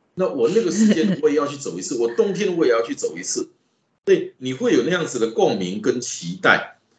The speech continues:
Speaker 1: 这个其实就是在第一期的任务一、二、三、四、五之后，我们慢慢的就会开始收集这些资讯，汇成一个系统。其实我，我们已经在做这些东西了，就是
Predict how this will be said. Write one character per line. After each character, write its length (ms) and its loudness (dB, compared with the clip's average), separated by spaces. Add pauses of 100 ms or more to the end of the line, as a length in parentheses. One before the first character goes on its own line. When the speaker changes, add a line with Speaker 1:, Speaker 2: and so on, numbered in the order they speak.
(320)
Speaker 1:
这 140 2
个 100 6
其 220 -4
实 160 -6
就 180 -2
是 140 -4
在 420 0 (300)
第 240 -2
一 40 -4
期 280 -10
的 200 6
任 280 0
务 80 2
一、 240 0
二、 100 6
三、 280 -2
四、 180 -2
五 240 -4
之 300 -6
后， 400 2 (340)
我 140 -4
们 160 0
慢 160 2
慢 120 -2
的 120 0
就 160 -4
会 80 0
开 160 0
始 120 -6
收 280 -2
集 160 -8
这 140 -4
些 180 0
资 280 -4
讯， 360 2 (560)
汇 160 6
成 180 -4
一 60 -6
个 100 0
系 300 -2
统。 320 -4 (440)
其 160 -4
实 300 2
我， 300 -6
我 40 4
们 160 2
已 140 -2
经 240 -4
在 180 2
做 300 0
这 160 -2
些 160 -2
东 240 -2
西 180 -8
了， 160 2
就 160 2
是 320 0